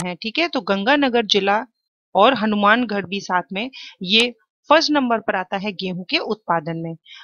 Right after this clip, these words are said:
पश्चिमी राजस्थान में इंदिरा गांधी नहर से करीब सत्रह पॉइंट पाँच लाख हेक्टेयर क्षेत्र में सिंचाई सुविधा का विकास हुआ है। किसमें? पश्चिमी राजस्थान में।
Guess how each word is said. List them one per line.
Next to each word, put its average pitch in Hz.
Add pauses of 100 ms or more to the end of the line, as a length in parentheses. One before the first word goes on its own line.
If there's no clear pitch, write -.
(160)
पश्चिमी 359
राजस्थान 262
में 254
इंदिरा 208
गांधी 254
नहर 226
से 240
करीब 214 (280)
सत्रह 285
पॉइंट 240
पाँच 247
लाख 240
हेक्टेयर 220
क्षेत्र 202
में 202
सिंचाई 202
सुविधा 196
का 196
विकास 175 (440)
हुआ 190
है। 175
किसमें? 254 (120)
पश्चिमी 220 (280)
राजस्थान 185
में। 170